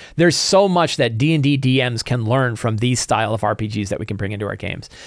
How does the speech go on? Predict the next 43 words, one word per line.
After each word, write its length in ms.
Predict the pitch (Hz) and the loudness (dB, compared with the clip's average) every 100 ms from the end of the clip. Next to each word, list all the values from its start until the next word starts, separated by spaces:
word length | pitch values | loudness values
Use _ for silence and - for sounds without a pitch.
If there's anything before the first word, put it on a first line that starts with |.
| - | -6
So 140 | - | -2
check 280 | 151 233 226 | 2 2 4
out 120 | 202 | 4
Apocalypse 500 | 170 170 165 165 143 | 4 2 2 2 -2
Keys. 480 | - 151 143 135 - - | 0 2 2 2 -4 -4
It's 120 | 139 | 0
available 340 | 143 185 180 | 4 4 6
on 100 | 156 | 2
Kickstarter 480 | 143 196 - 165 143 | 2 -2 2 4 4
right 220 | 139 151 | 2 0
now. 260 | 127 131 127 | 0 0 -2
So 240 | - 170 | 0 0
far, 340 | 151 - 147 143 | 0 2 2 4
they 180 | 123 110 | 2 2
have 300 | 120 117 107 | 2 0 -2
thirteen 380 | - 170 180 | 0 0 2
hundred 300 | 139 147 143 | 0 2 2
backers. 500 | 127 127 - 139 131 - | 2 2 2 0 0 -2
Go 160 | 139 143 | 2 4
back 220 | 127 123 | 2 0
it 80 | 127 | 0
today. 240 | 117 110 | 2 2
You 180 | 113 135 | 2 2
can 140 | 147 | 2
find 200 | 139 135 | 0 0
a 60 | 117 | 2
link 420 | 120 175 190 - - | 2 2 0 -6 -8
to 260 | - 147 143 | 0 2 4
Apocalypse 500 | 117 135 139 123 - | 2 0 0 -2 -2
Keys 260 | 123 117 | -2 -2
down 280 | 110 113 113 | 0 0 -2
in 160 | - 110 | -4 -6
the 80 | 98 | -6
show 340 | - 120 120 | -2 0 0
notes 320 | 113 110 117 | -2 -4 -6
below. 580 | - 95 92 92 95 - _ - - _ | -6 -6 -4 -6 -8 -12 _ -20 -20 _
So 260 | - 214 208 | 2 4 4
I've 400 | 208 320 330 - | 4 2 0 0
been 180 | 277 226 | 2 2
getting 380 | 175 180 190 | 4 4 4
my 140 | 170 151 | 2 2
head 360 | - 151 147 165 | 2 4 2 2
around 640 | 139 131 135 139 139 135 | 2 2 2 4 4 2